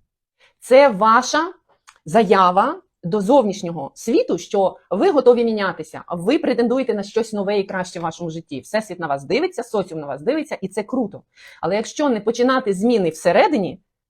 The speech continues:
то це такою картинкою і залишиться, і рано чи пізно вам не вистачить ні мотивації, ні сил, ні енергії на те, щоб цей зовнішній свій вигляд змінений підтримувати. Наступний крок обов'язково має бути ваше здоров'я і зміна ваша всередині.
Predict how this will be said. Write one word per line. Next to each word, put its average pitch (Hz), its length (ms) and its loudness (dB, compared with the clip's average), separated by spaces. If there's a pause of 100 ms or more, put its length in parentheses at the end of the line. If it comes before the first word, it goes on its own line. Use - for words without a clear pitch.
то 247 100 6
це 370 200 2
такою 302 260 0
картинкою 262 720 2
і 220 240 -2
залишиться, 277 400 -2
і 262 120 -4
рано 302 180 0
чи 262 100 -8
пізно 277 220 -4
вам 247 160 2
не 254 80 0
вистачить 247 440 -6
ні 233 120 0
мотивації, 233 540 -4
ні 214 120 -4
сил, 254 260 -4
ні 208 100 -2
енергії 226 320 -4
на 269 80 -6
те, 226 80 -10
щоб 175 260 -12
цей 226 160 -2
зовнішній 196 420 -4
свій 190 220 -6
вигляд 269 360 -2
змінений 233 440 0 (300)
підтримувати. 240 760 0 (400)
Наступний 339 460 0
крок 247 200 4
обов'язково 269 580 2
має 214 220 0
бути 214 340 0
ваше 226 380 -2
здоров'я 208 460 4
і 226 120 -4
зміна 214 320 0
ваша 196 260 0
всередині. 175 840 -2